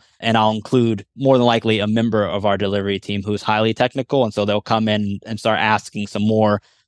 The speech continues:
targeted questions, uh, around processes, technologies that they're leveraging, some of the pain points associated with the processes and technologies. Um, and then based off of that, we create a custom program for them. So we can say, "Hey,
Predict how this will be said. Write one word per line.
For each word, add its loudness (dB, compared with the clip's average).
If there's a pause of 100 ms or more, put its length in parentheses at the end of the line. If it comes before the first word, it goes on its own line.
targeted 2
questions, -4
uh, -14
around 0
processes, 0
technologies 0
that -4
they're -4
leveraging, -2
some -4
of -2
the -4
pain 0
points -6 (280)
associated 0
with -12
the -10
processes -2
and -6
technologies. -2 (360)
Um, 2
and 4
then 4
based 0
off 2
of -4
that, 2
we -2 (180)
create 4
a 2
custom -2
program -2
for -4
them. -4
So -6
we -4
can -4
say, 2
"Hey, 2